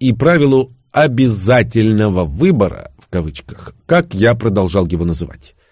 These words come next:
Через несколько недель кто-то из редакторов U S A Today позвонил мне, чтобы поговорить об этой мере, потому что газета хотела поддержать такую и-, инициативу.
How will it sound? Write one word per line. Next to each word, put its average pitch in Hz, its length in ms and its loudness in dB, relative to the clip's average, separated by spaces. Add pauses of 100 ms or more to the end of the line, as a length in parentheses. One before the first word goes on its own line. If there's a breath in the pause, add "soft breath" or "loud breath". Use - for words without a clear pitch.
(160)
Через 76 300 -4
несколько 127 300 0
недель 120 420 2
кто-то 170 300 0
из 104 120 0
редакторов 147 680 0
U 143 180 2
S 120 160 -6
A 135 140 2
Today 127 420 0
позвонил 123 640 2
мне, 107 320 2
чтобы 101 260 0
поговорить 98 540 0
об 92 160 -2
этой 90 220 -2
мере, 131 360 2
потому - 440 -8
что - 140 -14
газета 80 320 -4
хотела 92 440 -4
поддержать 113 720 -2
такую 87 320 -8
и-, 87 160 -8 (100)
инициативу. 110 800 -4